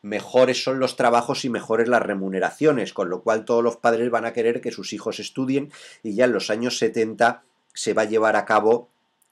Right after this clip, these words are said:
la po-, la aprobación, es decir, una reforma en la ley de la educación, la Ley General de Educación Básica,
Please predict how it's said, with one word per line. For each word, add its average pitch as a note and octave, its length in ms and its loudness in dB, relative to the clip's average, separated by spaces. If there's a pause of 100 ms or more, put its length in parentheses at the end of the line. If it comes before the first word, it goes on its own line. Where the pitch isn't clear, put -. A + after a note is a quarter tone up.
(220)
la A2+ 360 0
po-, A#2+ 240 2
la A#2 120 0
aprobación, G#2 540 0
es B2+ 80 -2
decir, A#2 220 -6
una A2+ 180 0
reforma A#2+ 400 -2
en G2 80 0
la F#2+ 100 0
ley G#2+ 200 -4
de A2+ 100 2
la A2+ 80 2
educación, A#2 500 0
la A2+ 100 0
Ley G#2 120 -4
General A2 480 -2 (300)
de F#2+ 100 -6
Educación G2 560 -4
Básica, G2+ 540 -2